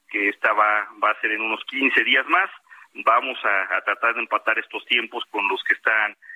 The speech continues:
llevando a cabo, eh, desde el oficialismo, y estoy seguro que vamos a salir bien librados de este, de este proceso. El día de ayer el Frente Cívico presentó una propuesta de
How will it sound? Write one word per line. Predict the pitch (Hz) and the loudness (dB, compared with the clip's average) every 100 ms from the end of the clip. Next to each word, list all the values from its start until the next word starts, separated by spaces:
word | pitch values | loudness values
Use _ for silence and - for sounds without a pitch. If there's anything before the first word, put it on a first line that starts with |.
| - | -4
llevando | 107 110 117 | 2 4 4
a | 110 | 2
cabo, | 120 117 113 - _ _ | 2 2 -2 -12 _ _
eh, | 98 98 | -4 0
desde | 101 104 | 0 0
el | 110 | 0
oficialismo, | 110 123 151 156 180 160 180 170 | -2 0 0 0 -2 2 2 0
y | 117 110 | -2 -2
estoy | 104 127 127 | 0 0 0
seguro | - 117 131 127 | 0 0 0 0
que | - | 2
vamos | 110 110 104 | 2 2 -2
a | - | -2
salir | 95 110 107 | 0 0 0
bien | 113 110 | 0 0
librados | 104 98 95 98 101 | 0 2 2 2 0
de | 98 | 0
este, | 92 - 101 90 - - _ | -2 -2 -2 -2 -4 -10 _
de | 110 107 | 0 0
este | 110 - | 0 -2
proceso. | - 95 - 107 - 95 - - | -4 -2 0 0 -2 -8 -14 -4
El | 113 | 0
día | 113 139 | 2 4
de | 127 | 2
ayer | 117 131 | 0 -2
el | 123 | 0
Frente | 127 123 117 - | 0 0 -4 -6
Cívico | 139 123 117 | -4 -2 0
presentó | 110 107 110 104 - | 2 2 0 -2 2
una | 131 123 117 | 2 4 2
propuesta | 110 104 139 143 - 131 123 | 0 -2 2 2 2 0 2
de | 120 147 | 2 0